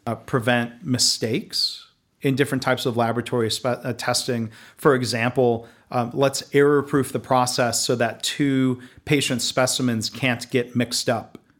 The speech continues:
and confused, 'cause that mix-up can lead to really bad clinical, um, delays or effects. If somebody is told they don't have cancer when they actually do have cancer,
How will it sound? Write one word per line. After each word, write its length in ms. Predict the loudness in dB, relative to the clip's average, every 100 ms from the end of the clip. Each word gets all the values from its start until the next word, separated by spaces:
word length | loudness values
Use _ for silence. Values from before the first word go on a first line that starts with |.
| _
and 140 | -6 -4
confused, 800 | -8 -2 2 2 2 -8 -12 -12 _ _ _ -2
'cause 220 | 0 2
that 220 | 0 2
mix-up 500 | -2 0 0 0 -2
can 220 | -6 -2
lead 240 | 0 -2 -2
to 100 | -6
really 260 | -4 -4 -4
bad 440 | -6 -4 -4 -6
clinical, 760 | -6 -4 -4 -4 -2 -2 -6 -10 _ _ -14
um, 640 | -12 -10 -10 -12 -12 -6
delays 680 | -2 0 0 0 -2 -4 -4
or 240 | -4 -6 -8
effects. 500 | -6 -2 -2 -2 -4
If 80 | -2
somebody 320 | 0 2 0
is 140 | 0
told 540 | -2 2 2 2 -2 -6 _ _ _ -2
they 60 |
don't 280 | 2 2 2
have 240 | 0 -2 -2
cancer 580 | -4 -2 -2 -2 -4 -4
when 160 | -2 -2
they 120 | -2
actually 500 | -2 -2 -2 -2 -2
do 540 | 0 0 2 0 -2 -8 _ _
have 300 | -2 -2 -4
cancer, 540 | -8 -8 -6 -6 -8